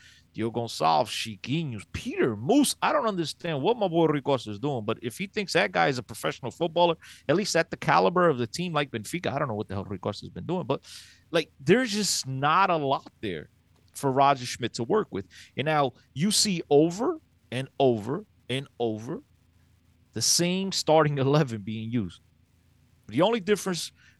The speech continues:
the only swaps we've seen has been at right back with Ba and Gilberto, and now it seems that Roger is, is really settled in with Ba. And then we saw it at the center back position because of injuries. Very Murato got hurt. The kid comes in.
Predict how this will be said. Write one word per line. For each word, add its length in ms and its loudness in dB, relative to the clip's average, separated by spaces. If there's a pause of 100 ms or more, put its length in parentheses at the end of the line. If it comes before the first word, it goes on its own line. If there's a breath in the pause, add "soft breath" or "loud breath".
the 80 0
only 200 0
swaps 520 0
we've 180 -4
seen 220 -4
has 140 -4
been 180 -4
at 140 -4
right 180 -2
back 200 -2 (200)
with 180 -10
Ba 300 -2 (100)
and 80 -10
Gilberto, 480 -6
and 60 -6
now 180 0
it 60 -6
seems 360 -14 (440 soft breath)
that 140 -4
Roger 520 0
is, 220 -8
is 180 -12
really 220 -6
settled 420 -2
in 160 -6
with 200 -8
Ba. 240 -8 (420 loud breath)
And 100 -4
then 80 -2
we 80 0
saw 200 0
it 60 2
at 100 0
the 80 -6
center 240 -2
back 200 0
position 340 -6
because 240 -4
of 100 -6
injuries. 420 -6 (800)
Very 160 0
Murato 320 -2
got 180 2
hurt. 240 4 (460)
The 80 -16
kid 220 -12
comes 240 -8
in. 180 -4